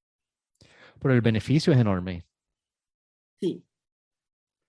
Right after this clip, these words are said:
Speaker 1: Es como dicen, si tú crees que es caro la educación, mira a ver lo que te cuesta no educarte. Si tú crees que es difícil pasar por este proceso personal, mira a ver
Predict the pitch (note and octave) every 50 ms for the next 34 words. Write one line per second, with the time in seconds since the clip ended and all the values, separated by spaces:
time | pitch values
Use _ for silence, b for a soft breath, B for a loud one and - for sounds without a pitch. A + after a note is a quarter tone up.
0 | _ _ _ _ _ _ _ _ _ _ _ _ _ A#2 A2+ - - C3+ C#3 C#3
1 | C#3 C3+ - D3 B2+ - C3 A#2 - B2 A#2+ C3+ D3 D3 - - D3+ - _ D#3
2 | D3 D3 D3 D3 D3 C#3+ C#3+ C#3 C3 - C3 B2+ - C#3+ C#3 C#3 D#3+ F3 F#3 G3
3 | F#3 D#3+ D3 B2+ B2 B2 A#2+ A#2+ B2+ C3 C3+ C3 C3+ C3 B2 B2+ A#2 B2 B2 B2
4 | - C3+ A#2+ A2+ A2 A2 G#2 G#2 A#2+ A#2+ C3+ C3 - G2 F#2+ G#2+ - - _ _
5 | _ _ _ _ _ _ _ _ _ _ _ _ _ _ _ _ _ _ _ _
6 | _ _ _ _ _ _ _ _ _ _ _ _ _ _ _ _ _ _ _ _
7 | _ _ _ _ _ F3+ _ - - A#2 G#2+ - - A2 G#2 - B2 C3 C3 -
8 | - B2+ B2+ B2+ A2 - - C#3 D#3+ - - D3+ C#3 C#3 C3 - _ _ - A#2
9 | A2 - A#2+ A#2 A#2 - B2+ B2 A#2+ - B2+ A2+ B2 A#2 - B2+ - - A#2 -
10 | B2+ A#2+ - - B2+ B2+ B2 C#3+ F3 F#3+ F#3+ G3+ _ _ _ _ _ _ _ G#2+
11 | G2+ G#2+ A2+ A2 A2+ A2 A2 A2 A2+ A2